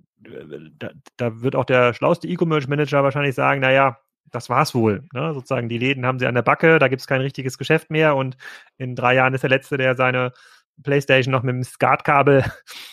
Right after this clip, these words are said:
<laughs> an analoges T-V-Gerät anschließt, äh, der, der, der kann wahrscheinlich auch nicht mehr so weit laufen, dass er den nächsten,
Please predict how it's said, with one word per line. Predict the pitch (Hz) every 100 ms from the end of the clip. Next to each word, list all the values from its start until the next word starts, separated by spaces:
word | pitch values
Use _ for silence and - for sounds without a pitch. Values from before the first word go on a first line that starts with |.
| -
<laughs> | - - 131 131 - -
an | 131
analoges | 147 151 147 143 -
T-V-Gerät | - 151 147 147
anschließt, | - 147 - 143 -
äh, | 151 151 151 151 147 147
der, | 151 147 _
der, | 151 151
der | 139
kann | 147 156
wahrscheinlich | 156 160 -
auch |
nicht | 165
mehr | 147 139
so | 135
weit | 127
laufen, | 127 123 -
dass | 120
er | 127
den | 117
nächsten, | 117 - 120 110